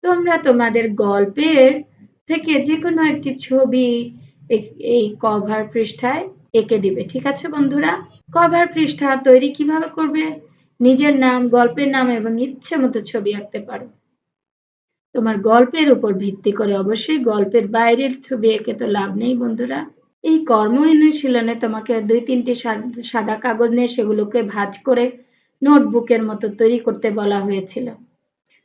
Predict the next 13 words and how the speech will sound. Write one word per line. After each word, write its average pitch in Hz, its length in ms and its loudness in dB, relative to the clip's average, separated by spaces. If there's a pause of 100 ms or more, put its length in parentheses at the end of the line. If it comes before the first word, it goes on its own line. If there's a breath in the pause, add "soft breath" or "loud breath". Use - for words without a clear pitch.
(360)
এখন 214 260 -4
প্রতিটি 262 400 -2
কাগজের 233 440 4
এক 220 280 -2
পাশের 240 300 0
নিচের 226 400 0
অর্ধেক 214 360 -4 (100)
থেকে 240 220 0
গল্প 208 360 -2
লেখা 226 300 0
শুরু 220 260 -2
করি, 262 260 0 (880)
আর 220 200 4